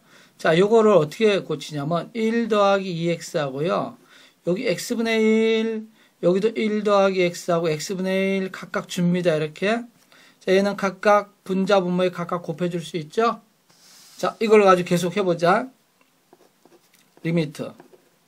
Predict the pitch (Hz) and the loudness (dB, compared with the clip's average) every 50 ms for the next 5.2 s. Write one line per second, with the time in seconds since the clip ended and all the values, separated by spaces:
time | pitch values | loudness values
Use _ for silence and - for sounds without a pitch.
0 | _ _ _ _ _ _ _ _ - - 170 165 - - 175 165 165 165 175 180 | _ _ _ _ _ _ _ _ -10 -10 -8 -8 -6 -4 -2 0 0 2 2 2
1 | 175 165 156 139 127 123 127 120 113 - _ _ _ _ _ _ _ _ _ _ | 2 2 0 -2 -2 -2 -6 -10 -14 -16 _ _ _ _ _ _ _ _ _ _
2 | _ _ _ _ _ _ _ _ _ _ _ _ _ _ _ _ _ _ _ _ | _ _ _ _ _ _ _ _ _ _ _ _ _ _ _ _ _ _ _ _
3 | _ _ _ _ _ _ _ _ _ _ - 180 156 147 202 247 233 262 277 285 | _ _ _ _ _ _ _ _ _ _ -4 -2 -2 0 -2 -2 2 2 6 8
4 | 254 226 220 233 254 262 262 269 254 262 254 247 247 240 226 226 233 208 208 202 | 8 8 8 8 8 8 8 8 8 8 8 8 8 6 4 4 4 4 4 2
5 | - - - - | -2 -10 -10 -2